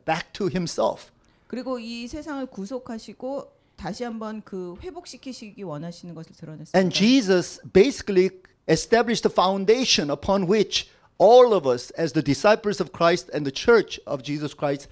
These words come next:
Speaker 1: stand on.
Speaker 2: 그리고 예수님께서는 우리 제자들과 교회가 이렇게 설 수 있는 어떤 기초를 마련해 주셨습니다.
Speaker 1: In other words, his word or his action was foundational.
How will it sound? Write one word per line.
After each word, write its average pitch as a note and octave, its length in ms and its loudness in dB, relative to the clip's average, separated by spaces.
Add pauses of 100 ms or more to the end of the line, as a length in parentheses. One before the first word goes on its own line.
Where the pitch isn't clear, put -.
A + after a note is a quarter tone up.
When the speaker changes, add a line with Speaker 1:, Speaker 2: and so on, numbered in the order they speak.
(120)
Speaker 1:
stand F3+ 400 -2
on. G3+ 260 -2 (460)
Speaker 2:
그리고 A#3+ 220 -12
예수님께서는 C#4 880 -6
우리 G#3+ 320 -12 (240)
제자들과 B3 560 -4
교회가 A3+ 680 -6 (100)
이렇게 G#3 360 -8
설 E4 240 -12
수 D#4 160 -14
있는 B3 240 -8
어떤 F#3+ 340 -10
기초를 B3 420 -12
마련해 F3 360 -10
주셨습니다. D#3 680 -18 (160)
Speaker 1:
In A#3+ 300 2
other B3+ 160 8
words, A3+ 200 6
his B3 160 0
word G3 600 8
or F3 260 4
his A3+ 360 2 (220)
action E3+ 640 2 (100)
was F#3 220 4
foundational. G3+ 760 0